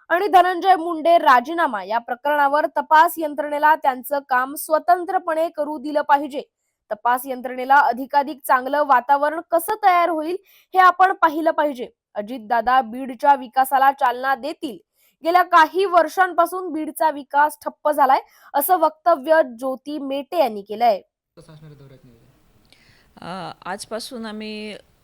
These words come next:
Speaker 3: शिवसंग्रामच्या संघटनात्मक बांधणीचा म्हणजे नांदेड, परभणी, हिंगोली, वाशिम असा दौरा सुरू केलेला आहे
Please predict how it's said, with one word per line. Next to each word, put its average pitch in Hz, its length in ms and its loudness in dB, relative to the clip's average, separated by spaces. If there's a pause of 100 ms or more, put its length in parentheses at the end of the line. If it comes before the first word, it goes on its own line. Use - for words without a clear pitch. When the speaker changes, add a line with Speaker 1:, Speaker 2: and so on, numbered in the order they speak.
(340)
Speaker 3:
शिवसंग्रामच्या 190 1040 -14
संघटनात्मक 180 680 -16
बांधणीचा 165 720 -16
म्हणजे 151 260 -18
नांदेड, 160 500 -16
परभणी, 156 520 -16
हिंगोली, 151 480 -16
वाशिम 143 420 -16
असा 151 220 -16
दौरा 139 260 -16
सुरू 139 240 -18
केलेला 123 380 -18
आहे 165 220 -16